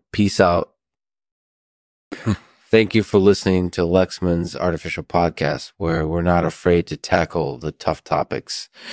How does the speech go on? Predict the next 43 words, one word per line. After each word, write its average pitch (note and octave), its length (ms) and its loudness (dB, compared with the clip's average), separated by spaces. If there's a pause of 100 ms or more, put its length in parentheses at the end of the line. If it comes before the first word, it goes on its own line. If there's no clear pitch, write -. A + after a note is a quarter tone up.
(280)
In F#2+ 140 4
this A2+ 160 4
episode, F#2+ 560 4
we F2+ 280 4
interview F2+ 460 0
Facebook G2+ 500 2
founder F2+ 460 2
Mark F2 340 2
Zuckerberg E2+ 600 0
about D#2 280 0
the - 80 -8
current F#2 360 2
state D#2+ 260 0
of - 80 -4
Facebook - 540 -2
and - 100 -4
its - 180 -8
relationship D#2+ 640 0
to E2+ 60 -10
society. - 760 -4 (560)
We G2+ 520 4
discuss - 560 0
the G2 100 -4
feminization F#2+ 640 0
of E2+ 60 -4
society F2+ 1000 0
and F2+ 220 -6
the F2 80 -4
relationship F2+ 580 -2
between E2+ 320 -4
Facebook - 500 -2
and D#2+ 80 -4
society, D2+ 720 -4
as F2+ 160 -6
well F#2 160 4
as F2 100 0
Mark's E2+ 360 -2
thoughts - 400 -4
on D#2+ 80 -8
the D2 80 -8
future - 320 -8
of - 60 -12
Facebook. - 500 -6